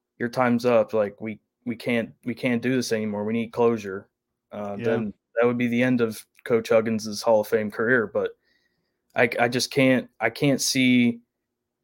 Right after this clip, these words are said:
Speaker 1: I just can't see how next year just, i-, it's gonna have to be perfect almost. I, it almost seems like a perfect closure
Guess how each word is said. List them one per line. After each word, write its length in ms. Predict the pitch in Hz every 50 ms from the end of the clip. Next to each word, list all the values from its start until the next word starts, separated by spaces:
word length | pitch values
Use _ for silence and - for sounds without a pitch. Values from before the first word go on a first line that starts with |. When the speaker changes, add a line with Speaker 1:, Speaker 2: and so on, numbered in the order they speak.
| _ _ _ _ _ -
Speaker 1:
I 80 | - 135
just 160 | 143 143 -
can't 240 | - 156 151 143 147
see 220 | - - 143 131
how 240 | 123 135 127 123 120
next 340 | 120 123 120 120 - - -
year 240 | 127 123 127 120 110
just, 320 | 110 110 - - - - _ _ _ _ _ _ _ _ _ _ _ _ _ _ _ _ _ _ _ _ -
i-, 80 | - -
it's 140 | 131 127 -
gonna 220 | - 151 147 143
have 240 | 135 139 135 131 -
to 80 | - 123
be 120 | 120 117
perfect 520 | 113 - 123 120 120 117 - 98 87 - -
almost. 560 | 98 98 98 90 90 87 87 - - - - -
I, 200 | 117 113 113 107 - _ _ _ _ _ _ _ _ _ _ _ _ _ _ _ _ _ -
it 200 | - 131 - -
almost 300 | 151 156 175 160 147 -
seems 220 | 170 165 156 143 147
like 120 | 135 123
a 60 | 123
perfect 440 | - - 139 135 135 135 131 123 -
closure 640 | - 131 123 127 123 113 120 117 117 113 110 -